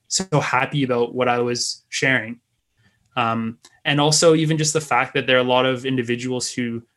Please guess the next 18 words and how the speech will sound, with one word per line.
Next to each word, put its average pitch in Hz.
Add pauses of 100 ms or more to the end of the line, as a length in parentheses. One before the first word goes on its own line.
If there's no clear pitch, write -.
(260)
suffer, 127
I 123
guess, 127
from 135
mental 127
health 131 (220)
challenges 139
and, 123
and 123
difficulties 139 (440)
that 131
have 127
actually 127
expressed - (180)
through, 127
like, 113
comments 156
that 117